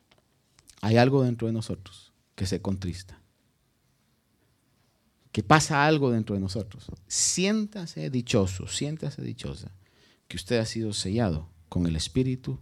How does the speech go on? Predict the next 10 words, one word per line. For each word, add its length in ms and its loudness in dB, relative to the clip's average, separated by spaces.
Santo 540 -2
de 160 -2
Dios. 500 0
Y 180 6
es 340 2
la 160 -2
mejor 400 0
bendición 440 -6
que 100 -8
podemos 580 -2